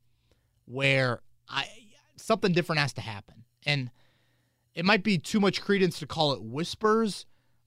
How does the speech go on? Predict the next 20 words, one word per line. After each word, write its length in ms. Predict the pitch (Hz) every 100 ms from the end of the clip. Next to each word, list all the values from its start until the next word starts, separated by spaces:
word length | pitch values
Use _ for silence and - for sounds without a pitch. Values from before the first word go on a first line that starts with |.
| _
but 120 | 151 156
I 120 | 180
just 180 | 202 -
don't 180 | 202
feel 140 | - 190
like 160 | 165
this 140 | 147 151
offensive 460 | 156 - 143 143
line 380 | 127 127 127 123
has 200 | 123 120
loved 580 | 113 117 127 135 135 123
how 140 | 127 127
Jonathan 420 | 131 123 117 110
Taylor 360 | 123 117 110
is 100 | 107
handling 540 | - 127 127 117 117 113
their 160 | 107
blocking 420 | 110 104 101 - 98
style. 420 | - - - - _ _ _ _ _ _ _ -
And 580 | 117 117 117 113 110